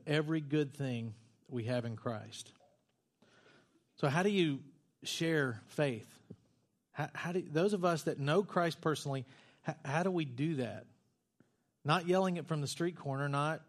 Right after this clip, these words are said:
you know, using a charcoal grill as an illustration, probably not the most effective way to get your friends to listen to you about your faith. We reach out through evangelism simply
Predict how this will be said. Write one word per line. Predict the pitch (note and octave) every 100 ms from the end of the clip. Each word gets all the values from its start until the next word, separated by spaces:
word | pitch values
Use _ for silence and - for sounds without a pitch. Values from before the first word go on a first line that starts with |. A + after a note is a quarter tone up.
| _
you | D3+ C#3
know, |
using | C3+ C#3+ D3 C3+
a |
charcoal | - D3+ C#3+ C#3
grill | B2 C#3+ D#3
as | C#3 B2+
an |
illustration, | C3+ B2+ - D#3 C#3+ B2+ A#2+ B2
probably | D3 D3+ D3
not | C#3+ C#3+ C3+
the |
most | C3+ C3
effective | - D3 C3+ B2+
way | D#3 D3+ B2+ A#2 - - - - -
to | C3+
get | C#3+
your | B2+
friends | - D#3 C#3 C3+ - - _ _ _ _
to | -
listen | C3 D#3 D3+ B2+ A2+ A2+ - - _ -
to | C3+
you | B2+
about | A#2+ B2 A#2+
your | A2+
faith. | C#3+ C3 A2+ - - _ _ - _ - _ _ _ _ _ _ _ _ _ _
We | - F3
reach | F#3+ F3 G3 - -
out | D3+ D#3 B2+ -
through | C#3+ C#3
evangelism | A#2+ C3+ C#3 C3 A#2+ A2 A2+
simply | G#2+ D#3 D#3 D3+ D#3 D3+